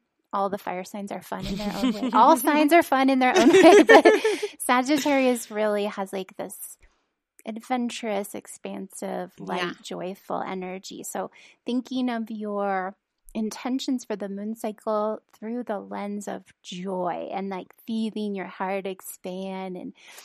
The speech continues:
Speaker 1: writing them out in the present tense as if already true,
Speaker 2: Mm.
Speaker 1: and then fe-, just, like, pouring so much joy and feeling the joy, not, like, feel, seeming, uh, feeling into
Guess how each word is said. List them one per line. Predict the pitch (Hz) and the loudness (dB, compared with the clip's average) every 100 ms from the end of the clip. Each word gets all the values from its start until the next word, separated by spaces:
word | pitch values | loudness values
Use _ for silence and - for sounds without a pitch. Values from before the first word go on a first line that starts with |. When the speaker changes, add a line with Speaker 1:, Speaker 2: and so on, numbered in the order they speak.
| - - | -20 -8
Speaker 1:
writing | 202 208 226 226 226 214 | -2 0 0 -2 -4 -2
them | 220 202 | -2 -2
out | 196 190 | -2 -2
in | - 190 | -6 -10
the | 185 | -10
present | - 190 196 196 | -8 -8 -8 -14
tense | - 180 180 - | -14 -14 -14 -12
as | 180 - - | -12 -10 -10
if | 214 - | -10 -10
already | - 185 180 185 185 | -8 -8 -8 -10 -12
true, | 185 - 214 202 190 190 190 | -14 -12 -8 -6 -4 -4 -6
Speaker 2:
Mm. | 196 190 190 180 | -8 -12 -12 -6
Speaker 1:
and | 214 | -4
then | 208 196 | -2 -4
fe-, | 196 - - | -6 -12 -16
just, | - 190 180 | -12 -12 -12
like, | - _ | -16 _
pouring | - - 214 196 190 | -16 -8 -6 -4 -8
so | - 202 | -8 -8
much | 196 185 | -6 -10
joy | 196 - 185 | -10 -6 -6
and | 190 202 - | -6 -8 -8
feeling | - 247 285 294 277 247 | -6 -4 -2 2 2 0
the | 233 | -6
joy, | - 214 | -6 -6
not, | 214 214 214 | -4 -6 -6
like, | 196 196 _ _ _ _ _ _ | -6 -8 _ _ _ _ _ _
feel, | - 294 - | -12 -12 -10
seeming, | 277 - 320 403 392 339 - _ _ _ - | -12 -8 -8 -6 -6 -6 -10 _ _ _ -20
uh, | - - - - | -20 -20 -18 -14
feeling | - - 311 381 311 | -14 -8 -4 -2 -2
into | - 254 262 269 - 240 226 226 220 | -2 0 0 0 -4 -6 -6 -6 -8